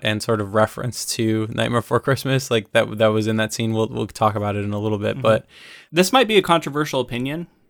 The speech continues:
Speaker 2: and I'm sure it is, actually, but I don't think either of those other two films hold a candle to Coraline, in my opinion.
Speaker 1: Interesting. I, I think The Nightmare Before Christmas, y-, I don't know when you last saw it, but it's, it's pretty fantastic. It's pretty, it's pretty good. But
Speaker 2: Yeah.
Speaker 1: Coraline,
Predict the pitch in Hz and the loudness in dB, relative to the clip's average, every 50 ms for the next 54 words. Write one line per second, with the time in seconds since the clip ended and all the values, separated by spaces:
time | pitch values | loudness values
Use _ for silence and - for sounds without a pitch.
0 | _ - 143 123 120 117 - - 127 117 113 117 120 120 - 120 120 - - 139 | _ -6 -4 -4 -4 -4 -4 -4 -4 -2 -2 -2 -4 -4 -4 -6 -8 -8 -10 -10
1 | 139 143 143 - _ _ _ _ _ _ _ _ _ - - 127 127 147 170 175 | -10 -10 -12 -14 _ _ _ _ _ _ _ _ _ -6 0 2 4 4 4 2
2 | 156 151 - - 151 139 131 - _ _ _ _ _ _ _ _ _ _ _ _ | 0 -2 -6 -4 -4 -4 -4 -6 _ _ _ _ _ _ _ _ _ _ _ _
3 | _ _ _ - 127 131 135 131 127 135 127 127 123 123 120 120 131 131 131 127 | _ _ _ 0 2 2 2 0 0 0 0 0 0 -2 -4 -6 -10 -8 -4 -6
4 | 120 120 123 117 117 110 - - 120 - - 117 117 117 - - 120 117 - - | -4 -4 -4 -6 -6 -8 -10 -12 -12 -10 -8 -8 -8 -8 -10 -12 -14 -14 -14 -12
5 | 117 104 101 - - - _ - - - - - - - - 69 64 73 - 76 | -14 -12 -12 -12 -14 -16 _ -18 -20 -20 -16 -14 -14 -14 -14 -16 -16 -16 -16 -16
6 | - - - - - - - 165 - _ _ _ _ _ _ _ _ _ - 117 | -16 -18 -18 -18 -20 -18 -18 -18 -20 _ _ _ _ _ _ _ _ _ -6 -4
7 | 113 107 113 110 - - 110 107 - - 120 123 - - 127 127 127 165 139 143 | -4 -4 -4 -8 -4 -4 -4 -4 -2 0 0 0 0 0 -2 0 0 0 0 2
8 | 147 139 131 123 123 113 110 117 104 101 113 101 - 117 101 - - - - - | 2 4 4 4 4 4 4 2 2 2 -2 -2 -2 -2 0 0 0 -2 -4 -6
9 | - 127 151 - - - - - - - - 120 113 117 117 113 110 113 113 110 | -6 -4 -4 -2 -4 -6 -10 -12 -8 -4 -2 0 0 2 2 2 4 4 4 4
10 | 113 110 110 110 110 101 - - 113 113 113 113 107 - 113 104 107 101 - - | 4 4 4 4 4 2 0 0 4 6 6 6 4 4 0 2 2 0 -2 -4
11 | - - 113 104 - - - 113 107 101 - 104 101 98 104 101 98 95 - - | -8 -6 -6 -8 -6 -2 -2 0 0 0 0 -2 -4 -2 -2 -2 -2 -4 -6 -10
12 | 107 101 107 - - - 117 110 107 104 110 - 131 - - - 117 110 104 110 | -6 -6 -8 -8 -4 -4 0 0 0 -2 -2 -6 -8 -10 -4 -2 0 2 2 2
13 | 104 101 127 131 135 - 160 156 151 151 147 147 143 135 | 2 2 0 0 4 6 6 6 8 6 6 4 4 2